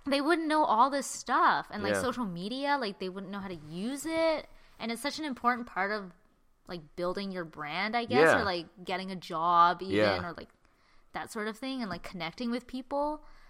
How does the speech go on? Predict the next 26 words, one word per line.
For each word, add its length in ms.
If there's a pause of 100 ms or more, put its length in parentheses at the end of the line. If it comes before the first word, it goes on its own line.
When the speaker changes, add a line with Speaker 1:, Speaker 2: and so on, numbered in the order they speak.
(140)
Speaker 1:
Like, 120
I 80
Speaker 2:
Dude, 100
that 60
Speaker 1:
feel 80
Speaker 2:
just 140
Speaker 1:
like 60
you'd 80
Speaker 2:
reminds 220
Speaker 1:
be 60
Speaker 2:
me 100
Speaker 1:
so, 120
Speaker 2:
of 200
Speaker 1:
oh, 140
it'd 100
be 80
so 160
sad. 460
Speaker 2:
Dude, 120
it's 120
like 100
Shawshank 460
Redemption, 480
man. 320 (280)
Speaker 1:
Oh, 60
yeah. 680